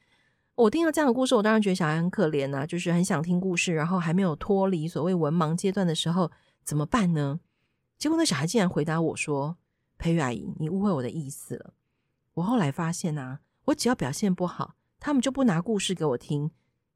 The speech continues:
也就是说他们就不会来烦我了，所以我就一直这么做。”那我当然很好奇，他不是很爱听故事吗？他说他不爱听，因为他爸爸妈妈选的书都是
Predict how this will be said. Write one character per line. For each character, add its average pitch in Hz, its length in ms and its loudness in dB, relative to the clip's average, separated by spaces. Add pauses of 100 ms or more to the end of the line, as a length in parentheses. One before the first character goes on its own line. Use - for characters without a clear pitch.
(180)
也 185 120 2
就 233 140 2
是 262 120 -2
说 240 140 2
他 254 160 0
们 226 80 4
就 214 120 0
不 165 140 -4
会 196 120 0
来 160 120 -2
烦 156 300 -2
我 123 160 -2
了， 62 200 -10 (300)
所 - 160 0
以 254 40 2
我 185 80 0
就 175 100 0
一 180 120 0
直 160 100 -8
这 160 100 -4
么 143 120 -4
做。” - 380 -6 (800)
那 349 100 4
我 214 80 6
当 247 120 6
然 247 100 6
很 165 80 6
好 220 180 2
奇， 190 180 -2
他 285 120 0
不 302 100 -2
是 269 200 -2
很 196 140 0
爱 202 120 2
听 202 220 0
故 208 160 -2
事 185 200 -4
吗？ 151 140 -2
他 190 140 -2
说 220 140 -2
他 220 140 -2
不 165 120 -2
爱 160 140 0
听， 156 240 -4
因 214 160 2
为 220 180 2 (500)
他 240 200 -2
爸 226 140 2
爸 175 140 2
妈 165 80 0
妈 170 140 2
选 143 240 -2
的 127 100 -6
书 160 240 -6
都 170 180 -2
是 156 380 -4